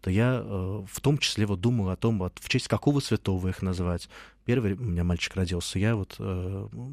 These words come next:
меня даже сомнений не было, я назвал в честь святителя Николая. Э, не потому что там есть родственники с именем Николай, не потому что, э, это имя мне кажется каким-то особым красивым, хотя это тоже так, но прежде всего потому, что вот как-то я всегда очень почитал святителя Николая, как и,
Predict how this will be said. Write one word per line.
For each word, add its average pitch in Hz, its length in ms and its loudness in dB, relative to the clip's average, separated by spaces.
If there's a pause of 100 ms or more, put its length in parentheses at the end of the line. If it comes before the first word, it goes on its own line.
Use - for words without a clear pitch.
(140)
меня 107 140 2
даже 98 160 0
сомнений 98 360 2
не 143 120 4
было, 123 200 2
я 104 140 2
назвал 104 260 0
в - 60 -10
честь - 260 -4 (240)
святителя 117 460 0
Николая. 92 640 2 (400)
Э, 101 580 -4
не 117 140 0
потому 104 280 2
что - 280 -2
там 85 260 -2
есть 90 240 -8
родственники 135 520 2
с - 120 -2
именем 113 300 4
Николай, 107 400 2
не 98 100 -2
потому 101 340 0
что, 90 380 -2 (640)
э, 92 220 0
это 92 200 0
имя 95 120 4
мне 92 180 2
кажется - 340 -2
каким-то 90 360 0
особым 87 280 -2
красивым, 135 520 2
хотя - 260 -2
это - 140 -8
тоже 123 260 0
так, 120 320 2 (280)
но 98 100 0
прежде 151 340 4
всего 95 220 -2
потому, 98 340 0
что - 220 -2
вот - 200 -6
как-то - 280 -4
я 92 80 2
всегда 90 280 -4
очень 92 200 -4
почитал - 360 -2
святителя 131 460 0
Николая, 110 580 4
как - 300 -8
и, 87 160 -2